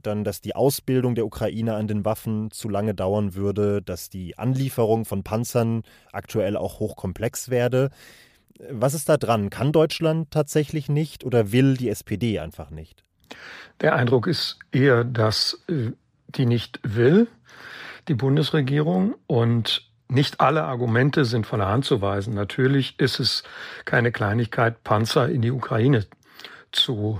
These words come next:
Speaker 2: manövrieren. Aber andere europäische Länder tun das schon. Und offenbar ist das möglich. Ähm, die, die Sache mit der Ausbildung ist auch nicht ganz banal, wenn wir hier über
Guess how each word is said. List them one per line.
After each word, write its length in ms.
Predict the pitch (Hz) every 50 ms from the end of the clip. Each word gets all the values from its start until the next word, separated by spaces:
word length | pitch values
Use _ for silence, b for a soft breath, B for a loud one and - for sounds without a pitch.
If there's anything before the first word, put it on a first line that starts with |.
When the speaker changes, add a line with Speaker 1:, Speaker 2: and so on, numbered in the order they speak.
| -
Speaker 2:
manövrieren. 800 | - 113 110 107 110 107 101 101 107 117 110 107 98 95 98 104 - _ -
Aber 500 | - 117 110 113 127 139 156 165 185 190 B B B B B B B B B B B
andere 420 | - 113 110 117 120 117 123 131 -
europäische 540 | - 120 113 123 107 127 120 117 113 -
Länder 560 | 131 107 104 101 107 120 123 127 131 135 151 - -
tun 200 | - 147 160 160
das 200 | 135 113 107 -
schon. 360 | - 113 98 92 90 - - - _ _ -
Und 260 | 151 123 123 120 -
offenbar 400 | - 113 104 - 139 107 107 117 135
ist 160 | 131 - -
das 160 | 131 104 -
möglich. 680 | 120 110 123 139 139 - - 110 95 87 - - - B B B B B B B B B B B B B B
Ähm, 460 | - 139 117 110 107 107 110 113 127
die, 260 | 117 110 113 113 113 107
die 120 | 110 120
Sache 240 | 104 139 123 101 135
mit 160 | 120 127 -
der 140 | 135 127 104
Ausbildung 720 | 110 143 143 - - - 156 143 139 139 131 131 131 - - -
ist 280 | - 143 113 - - -
auch 220 | 151 147 156 135
nicht 340 | 151 143 123 - - - -
ganz 440 | - 135 120 120 147 147 - - -
banal, 680 | - 143 120 113 110 107 110 127 139 147 147 139 113
wenn 160 | 120 120 120
wir 160 | 117 120 107
hier 220 | 107 113 117 117 120
über 420 | - - 110 113 117 110 104 104